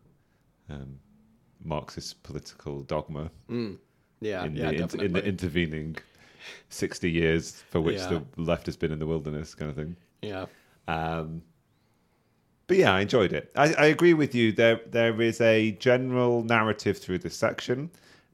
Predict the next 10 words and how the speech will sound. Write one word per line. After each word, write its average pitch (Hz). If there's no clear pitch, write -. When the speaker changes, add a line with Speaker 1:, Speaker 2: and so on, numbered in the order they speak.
Speaker 1:
but 101
it 101
can 101
sometimes 151
get 135
lost, 127
I 101
think, 98
for, 95
um, 85